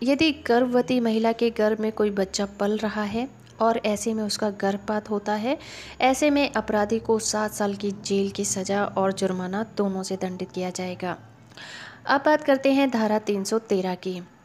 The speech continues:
जो ये कहती है कि स्त्री की सम्मति के बिना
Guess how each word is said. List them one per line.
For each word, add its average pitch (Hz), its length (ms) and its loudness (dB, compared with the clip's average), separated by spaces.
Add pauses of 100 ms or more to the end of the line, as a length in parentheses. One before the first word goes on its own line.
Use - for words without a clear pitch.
(140)
जो 247 160 2
ये 277 180 4
कहती 247 380 0
है 226 180 2
कि 233 360 -6
स्त्री 226 360 -2
की 247 280 0
सम्मति 208 600 -4
के 214 180 2
बिना 196 320 -4